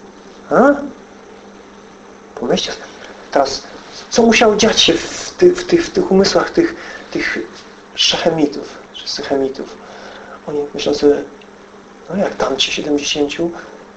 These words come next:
to, to jeszcze ci z Manasesa tutaj będą się panoszyć i Manases teraz będzie wyniesiony,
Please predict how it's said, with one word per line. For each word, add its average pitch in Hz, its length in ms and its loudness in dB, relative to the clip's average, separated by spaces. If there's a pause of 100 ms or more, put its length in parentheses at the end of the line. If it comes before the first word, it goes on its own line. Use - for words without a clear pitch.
(680)
to, - 80 0 (920)
to - 100 -2
jeszcze - 220 0 (180)
ci - 180 0
z - 60 0
Manasesa 165 540 4
tutaj 165 240 4
będą 156 320 6 (220)
się - 140 4
panoszyć 185 600 4
i 151 140 4 (300)
Manases 277 520 6
teraz 226 240 4
będzie 190 240 6
wyniesiony, 170 680 6